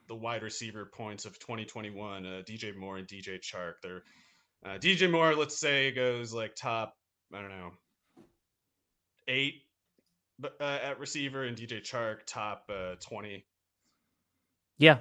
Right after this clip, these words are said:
Speaker 2: no, I, I li-, I like both of those. I definitely like both
Speaker 1: I'm
Speaker 2: of those.
Speaker 1: buying them both in bulk, so I guess I have to disclose that conflict of interest, but, uh,
Speaker 2: Yeah.
Speaker 1: I'm gonna keep doing it.
Speaker 2: My bold prediction is, is if you've been playing fantasy football and following fantasy football for the last few months, which is a good chance if you're listening to this podcast,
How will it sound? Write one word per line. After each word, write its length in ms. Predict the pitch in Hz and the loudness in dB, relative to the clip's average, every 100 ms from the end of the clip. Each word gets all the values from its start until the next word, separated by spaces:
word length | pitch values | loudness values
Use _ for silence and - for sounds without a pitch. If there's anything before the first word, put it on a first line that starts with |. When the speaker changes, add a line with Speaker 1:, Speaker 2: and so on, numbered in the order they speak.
| - | 6
Speaker 2:
no, 160 | 127 151 | 10 12
I, 160 | 135 | 12
I 200 | 139 143 | 12 12
li-, 200 | 156 151 139 | 12 12 12
I 100 | 160 | 12
like 220 | 180 - | 12 12
both 220 | 165 123 | 12 12
of 60 | 120 | 12
those. 340 | 101 98 - 123 | 12 8 2 8
I 140 | 127 | 12
definitely 340 | 147 139 147 | 12 12 12
like 180 | 127 123 | 12 10
both 220 | 127 117 | 10 10
Speaker 1:
I'm 60 | 113 | 12
Speaker 2:
of 40 | |
those. 80 | 190 | 10
Speaker 1:
buying 100 | 220 | 10
them 120 | 185 | 6
both 260 | 156 156 156 | 4 4 4
in 140 | 127 | 0
bulk, 320 | 123 123 107 - | 0 -2 -2 -4
so 100 | 113 | -4
I 60 | |
guess 160 | 120 123 | -4 -4
I 80 | 107 | -6
have 160 | 107 | -6
to 80 | 104 | -10
disclose 420 | 107 - 110 101 | -12 -8 -8 -6
that 220 | 98 92 - - | -6 -8 -10 -12
conflict 440 | 104 98 98 - | -10 -10 -12 -12
of 80 | 90 | -14
interest, 500 | 90 - 95 92 - | -14 -14 -14 -14 -12
but, 260 | 90 87 85 95 | -10 -10 -12 -18
uh, 160 | 85 87 - | -20 -2 4
Speaker 2:
Yeah. 120 | 104 | 6
Speaker 1:
I'm 80 | 92 | 4
gonna 120 | 95 | -4
keep 180 | 107 - | -12 -12
doing 180 | 95 | -10
it. 80 | 95 - _ - - - | -10 -14 _ -14 -12 6
Speaker 2:
My 120 | 190 202 | 10 12
bold 220 | 226 220 | 12 12
prediction 420 | 202 180 - 165 | 12 12 12 10
is, 220 | 147 - | 10 6
is 260 | - 135 120 | 2 0 0
if 140 | 135 - | 0 2
you've 140 | 156 | 12
been 220 | 196 196 | 12 12
playing 240 | - 185 170 | 10 8 10
fantasy 340 | 170 156 143 | 10 10 10
football 360 | 143 139 139 120 | 8 10 10 8
and 100 | 113 | 4
following 600 | - 143 147 151 156 147 | 10 12 12 12 12 10
fantasy 380 | 156 147 - | 8 8 6
football 380 | 131 143 147 143 | 6 8 12 12
for 100 | 147 | 12
the 60 | 135 | 10
last 260 | 135 131 | 12 12
few 140 | 151 139 | 10 12
months, 280 | 123 120 139 | 12 10 6
which 140 | - | 4
is 140 | 127 | 6
a 40 | 131 | 10
good 200 | 156 156 | 12 12
chance 320 | 170 135 113 | 12 12 10
if 80 | 120 | 8
you're 80 | 127 | 10
listening 320 | 127 139 127 | 10 8 6
to 80 | 135 | 4
this 120 | - | 4
podcast, 600 | - 143 120 113 104 | 10 10 10 8 6